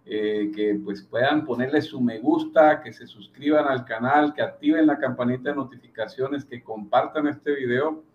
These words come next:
por cualquiera de las plataformas donde nos vean, porque ya nos van a ver también por Spotify,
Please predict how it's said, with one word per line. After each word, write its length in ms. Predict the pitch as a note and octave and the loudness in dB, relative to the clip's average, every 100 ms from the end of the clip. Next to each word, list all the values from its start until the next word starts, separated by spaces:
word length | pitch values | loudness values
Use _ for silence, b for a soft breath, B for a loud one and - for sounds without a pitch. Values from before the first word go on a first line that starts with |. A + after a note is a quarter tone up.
| _ _ _ _ _ | _ _ _ _ _
por 180 | C3 C#3+ | 0 2
cualquiera 400 | D3 C3+ D3+ F3+ | 4 2 4 4
de 60 | G3+ | 6
las 160 | F#3 | 6
plataformas 600 | - D3 C3+ B2+ D3+ F#3 | 4 0 2 0 2 2
donde 220 | F3+ C#3+ C3+ | 2 0 0
nos 140 | B2+ | 0
vean, 200 | D#3+ D3 | 0 0
porque 280 | A#2+ - A2+ | -4 -10 -4
ya 100 | B2+ | -2
nos 160 | D3 | 0
van 140 | C#3+ C#3+ | 0 0
a 80 | C#3+ | 0
ver 180 | C#3 | 0
también 340 | C#3+ C3 C3+ C3 | -2 -4 -6 -6
por 140 | B2+ | -4
Spotify, 760 | A#2+ - C#3+ C#3+ C#3+ B2 B2 | -4 -2 -2 -2 -6 -2 0